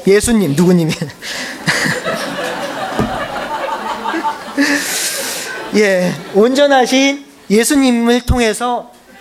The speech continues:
우리는 <laughs> 돈 사랑과 자기 사랑하는 인생, 또는 죄 짐 인생이 하나님 사랑하는, 이웃 사랑하는 인생으로 바뀌게 되는 거예요. 그래서 히브리서 기자는요, 우리한테 얘기를 해요. "얘들아,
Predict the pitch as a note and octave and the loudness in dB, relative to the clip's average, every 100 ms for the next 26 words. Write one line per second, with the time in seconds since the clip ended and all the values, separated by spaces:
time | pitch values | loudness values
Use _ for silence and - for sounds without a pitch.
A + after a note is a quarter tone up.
0 | - G#3 A#3 A3+ - G#3+ D#3+ - - - | 0 4 4 2 2 -2 -4 -8 -18 -18
1 | - - - - - - A3+ A#3+ B3+ B3 | -18 -18 -18 -20 -20 2 4 6 4 6
2 | A#3 A#3 G#3 A3 A3+ A3+ A3 G#3+ G3 F#3+ | 4 4 2 2 4 4 4 2 0 0
3 | G3+ A3+ C4 - - _ A3 A3+ A3 A#3 | 2 2 2 -6 -20 _ 4 4 4 2
4 | A#3+ G#3 G#3 G#3+ G#3 G3 G#3 G3 G3+ G#3+ | 2 0 0 0 -2 -4 0 4 4 4
5 | A3 B3 D#4 - - - - C4 C4+ C4 | 4 2 0 -4 -16 -12 0 4 4 4
6 | A#3+ A#3 A3 G#3+ G#3+ F3+ A3 A3+ A#3 G#3+ | 4 4 4 4 0 2 2 4 4 4
7 | G3+ G#3 F3 F#3+ G3 G#3 F#3+ G#3 A#3+ - | 2 0 -2 -2 0 0 2 2 2 -2
8 | - - - - B3+ A#3+ A#3 G3+ F3+ D3+ | -18 -6 -2 0 2 4 4 2 2 2
9 | D3+ G#3 G#3 A3 - - - D4 D#4 C#4+ | 4 4 4 2 0 -8 0 2 4 4
10 | C4 G3+ G3 G3 F#3 A3 F3+ D#3+ F#3+ A3+ | 4 2 4 4 4 4 4 4 4 4
11 | A3 F3 E3+ E3+ D#3+ D3 - - A#3+ D4 | 4 4 4 4 4 2 -6 0 2 4
12 | E4 B3 - - | 2 0 -6 -10